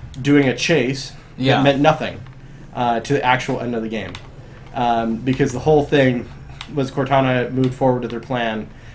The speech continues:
Speaker 1: and she just didn't have Master Chief with her. Sorry, spoilers, but,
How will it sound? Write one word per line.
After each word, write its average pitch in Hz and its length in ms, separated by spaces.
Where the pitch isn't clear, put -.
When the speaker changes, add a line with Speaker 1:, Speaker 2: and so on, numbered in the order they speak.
Speaker 1:
and 120 380
she - 80
just 131 180
didn't 139 160
have 117 160
Master 117 280
Chief 113 220
with 98 120
her. 92 120
Sorry, 143 380
spoilers, 127 540
but, 110 320